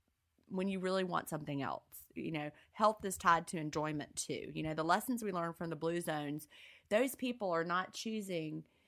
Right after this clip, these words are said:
I mean, you know, the, the people who are, the, you know, the longevity, the research, the people who are living for a long time, they didn't know why they were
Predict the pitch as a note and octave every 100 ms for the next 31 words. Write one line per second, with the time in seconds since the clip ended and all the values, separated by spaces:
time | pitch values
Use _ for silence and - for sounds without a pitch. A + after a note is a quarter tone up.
0 | _ _ F#3+ F#3 F3 F3+ D3 D#3+ F3 E3
1 | C4 B3+ A3+ G3 F3+ C#3+ E3 D#3 D3 D3+
2 | D#3+ E3 F#3 F3+ F3 D#3+ D#3+ D#3 D#3 D3+
3 | D3+ - - F3 F3 E3 D#3 D3 - F#3
4 | G3+ G3+ F#3+ F3 E3+ E3+ E3+ D#3+ D#3 D#3+
5 | F3 D#3+ D#3 D#3 - - _ G#3 E4 F#4+
6 | C4+ E3 D#3+ D#3+ D#3+ E3+ F#3 E3+ D#3+ D3
7 | D3